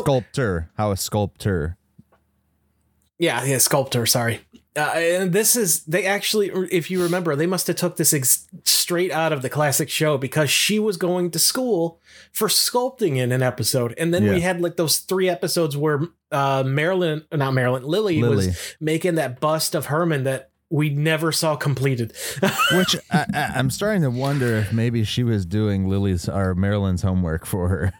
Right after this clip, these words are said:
Speaker 1: <laughs>
Speaker 2: I wonder, yeah. <laughs> Uh, you know, Grandpa s-, replies that that sounds delicious.
Speaker 1: Yeah.
Speaker 2: Uh, he hasn't had a bite since breakfast.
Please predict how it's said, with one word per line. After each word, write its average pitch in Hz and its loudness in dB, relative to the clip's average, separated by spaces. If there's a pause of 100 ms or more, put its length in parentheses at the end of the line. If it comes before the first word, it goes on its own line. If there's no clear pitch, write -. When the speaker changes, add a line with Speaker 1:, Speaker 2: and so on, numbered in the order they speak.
(120)
Speaker 1:
<laughs> 196 -2
Speaker 2:
I 180 2
wonder, 131 0
yeah. 151 0 (1040)
<laughs> 180 -2 (960)
Uh, 131 2 (720)
you 151 0
know, 143 2
Grandpa 185 0
s-, - 2
replies 156 0
that 156 0
that 165 -2
sounds 160 0
delicious. 147 -2 (200)
Speaker 1:
Yeah. 80 0
Speaker 2:
Uh, 139 2
he 226 0
hasn't 196 0
had 165 0
a 160 0
bite 156 -2
since - 0
breakfast. - 0